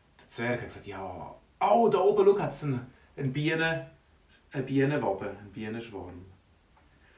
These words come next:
Ein riesengroßes Bienennest ist beim Baum oben noch mit gehangen.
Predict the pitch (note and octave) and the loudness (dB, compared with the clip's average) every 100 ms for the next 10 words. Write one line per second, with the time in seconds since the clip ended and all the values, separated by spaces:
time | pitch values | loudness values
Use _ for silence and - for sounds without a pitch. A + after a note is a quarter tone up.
0 | _ _ B2+ A#2 C3 D#3+ - D#3 C#3 D3+ | _ _ -4 0 0 0 0 2 4 4
1 | F3 E3+ C3+ - D#3 D#3+ D3 D#3 - - | 2 0 -6 -8 -6 -4 -4 -6 -8 -12
2 | B2+ - A#2+ A#2+ - D3+ E3 C3+ C#3+ D#3 | -14 -10 -6 -2 0 0 -2 -4 -4 -2
3 | B2+ A#2+ A2+ - A2+ C3 A#2+ | 0 -2 -4 -8 -8 -6 -8